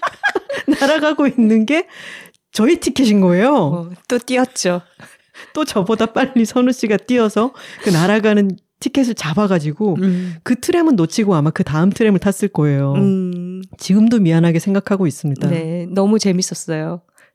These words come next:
Speaker 2: "저기 트램 티켓이 날아간다. 음, 저거 잃어버린 사람들은 어떡해? 우리 티켓은? 우리 티켓이 없어? 저게 우리 티켓이야?" <laughs>
Speaker 1: 아니, 근데 나 이거 너무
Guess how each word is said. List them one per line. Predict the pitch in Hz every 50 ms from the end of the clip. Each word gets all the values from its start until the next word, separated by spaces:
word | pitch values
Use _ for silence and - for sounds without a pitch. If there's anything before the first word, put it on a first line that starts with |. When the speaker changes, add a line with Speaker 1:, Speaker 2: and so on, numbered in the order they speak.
| _ _ -
Speaker 2:
"저기 | - - 220 196 190 226 233 -
트램 | - - 359 370 349 359
티켓이 | - 330 - - - 311 269 - 277 220
날아간다. | 185 160 170 196 202 220 190 196 196 190 196 220 226 214 185 180 170 165 _ _ _ -
음, | 214 214 226 262 285 277 254 208 175 170
저거 | - 233 226 254
잃어버린 | 226 180 196 208 - 202 208 247 262
사람들은 | 254 320 285 285 285 262 277 240 247
어떡해? | 185 170 - - 294 294 - - 262 240 262 330 415 - _ _ _ _ - - _ _ _ _ _ _ _ _
우리 | - 202 226 277 320
티켓은? | - - - - - 247 - - 277 392 480 - _ _ _ _ _ _ _ _ _ -
우리 | 262 262 -
티켓이 | 311 - 349 349 - 285 - - - 226
없어? | 175 170 - - 392 494 640 640 - - - -
저게 | - - 320 233 320 269
우리 | 233 240
티켓이야?" | 233 - - - 415 - - 359 320 269 - 269 285 349
<laughs> | 523 605 679 - - - _ _ - - _ _ - 571 - _ 587 587 - - - 539 523 494 - - - 539 523
Speaker 1:
아니, | 220 208 202
근데 | 269 220 208 208 226 226 175 - - - - - - - - - - - - _ _
나 | - 202 208
이거 | 202 175 160 190
너무 | 175 156 165 185 208 226 233 226 202 160